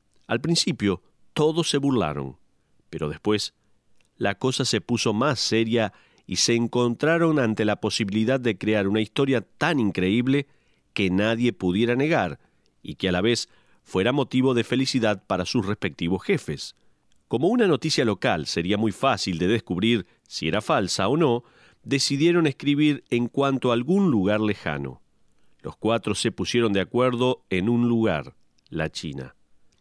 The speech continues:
Para las once de la noche de ese mismo día ya tenían lista la mentira. La noticia sería que el gobierno chino planeaba derribar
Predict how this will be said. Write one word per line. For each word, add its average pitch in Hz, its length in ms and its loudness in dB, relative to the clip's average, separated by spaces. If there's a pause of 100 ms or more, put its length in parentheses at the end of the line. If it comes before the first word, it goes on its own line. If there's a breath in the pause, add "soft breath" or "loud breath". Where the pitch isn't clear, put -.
(360 soft breath)
Para 90 160 -2
las 98 160 0
once 120 280 0
de 98 80 2
la 95 80 0
noche 101 340 0
de 101 200 2
ese 101 240 -2
mismo 87 360 -2
día 101 300 0 (300 loud breath)
ya 135 240 0
tenían 139 460 2
lista 139 360 -2
la 135 120 -2
mentira. 80 580 -4 (540 soft breath)
La 120 100 0
noticia 156 380 0
sería 147 380 2
que - 100 -4
el 101 80 0
gobierno 107 420 0
chino 92 460 0 (300 loud breath)
planeaba 135 600 2
derribar 117 720 0